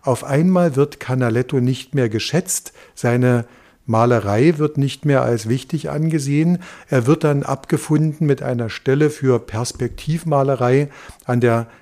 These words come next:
neu gegründeten Kunstakademie, aber er fühlt schnell, dass er gerade noch so geduldet ist. Ja, das ist also vielleicht eine kurze Skizze nochmal seines Lebensweges. Und deswegen verlässt er Dresden, will nach Sankt Petersburg und bleibt aber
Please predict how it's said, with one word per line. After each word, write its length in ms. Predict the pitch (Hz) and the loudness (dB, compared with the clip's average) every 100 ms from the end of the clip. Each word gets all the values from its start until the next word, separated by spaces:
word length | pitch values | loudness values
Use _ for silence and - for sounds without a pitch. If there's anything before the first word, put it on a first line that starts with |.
| - | -2
neu 160 | 117 127 | 0 0
gegründeten 600 | 135 113 120 113 123 113 | -2 -2 -2 -2 -4 -4
Kunstakademie, 880 | 190 202 - 165 - 151 147 151 156 | 0 0 0 -8 -2 0 0 0 0
aber 160 | 135 | 0
er 140 | 135 123 | 0 0
fühlt 380 | - 170 196 | -2 -2 -2
schnell, 260 | - 135 135 | -4 -2 0
dass 160 | 147 135 | 0 -2
er 100 | 120 | -4
gerade 320 | 110 131 160 | -2 -2 0
noch 140 | 147 | -2
so 160 | - 139 | -4 -4
geduldet 560 | 139 120 117 120 123 | -4 0 2 4 2
ist. 320 | 120 104 - - - - - - | 0 -8 -10 -20 -20 -20 -14 -4
Ja, 120 | 120 | -2
das 160 | 131 | -2
ist 80 | 123 | -2
also 200 | 127 120 | -2 -2
vielleicht 300 | - 127 123 | -2 -2 -2
eine 80 | 131 | -4
kurze 320 | - 135 - | 0 -2 -2
Skizze 360 | - 147 - 151 | -6 -6 -4 -2
nochmal 320 | 131 127 123 | -2 -2 -2
seines 320 | 123 120 110 | -2 -2 -2
Lebensweges. 640 | 117 127 151 147 143 147 - - - | -2 -2 -2 -2 -2 -4 -6 -20 -8
Und 140 | 131 | 0
deswegen 380 | 135 143 165 165 | 2 2 0 0
verlässt 460 | 143 127 139 - - | 0 0 0 -2 -4
er 120 | 160 | -4
Dresden, 640 | 123 123 147 - 170 156 - - - | -2 -2 -2 -4 -2 -2 -6 -18 0
will 180 | 127 156 | 2 4
nach 200 | 156 120 | 2 0
Sankt 280 | 120 110 | -2 -4
Petersburg 800 | - 123 120 139 - 160 185 190 - - - - | 0 0 2 0 0 0 0 -2 -12 -20 -16 -4
und 160 | 135 | -4
bleibt 380 | 127 135 180 - | 0 2 0 -2
aber 380 | 156 156 165 | 0 2 2